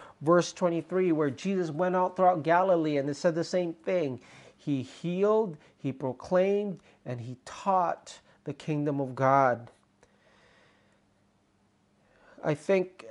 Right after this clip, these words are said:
uh, most often, especially in, in evangelical America here, uh,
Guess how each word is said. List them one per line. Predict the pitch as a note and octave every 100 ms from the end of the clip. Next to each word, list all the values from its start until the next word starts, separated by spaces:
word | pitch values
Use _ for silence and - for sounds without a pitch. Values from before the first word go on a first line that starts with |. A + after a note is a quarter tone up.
| G#2+
uh, | G2 - _ _ _ _ -
most | G3 D3 F3 G3+ - - - - -
often, | F3 F#3 F#3 D#3+
especially | C#3+ - F3+ F3+ F#3 E3 D#3
in, | D#3
in | - E3 D3+ C#3+ - -
evangelical | E3 F3 E3+ D#3 F3+ F3 F3+ D#3 D#3 E3 - - _ _ _ _ D#3 - D#4 C4 - _ _ _ _ _ _ - - _ _ _ _ _ D#3
America | D3+ E3 G3+ - D#3 C3+
here, | C#3 C3+ C3+ B2+ -
uh, | D#3 - - _ _ _ _ _ _ _ _ _ _ F#3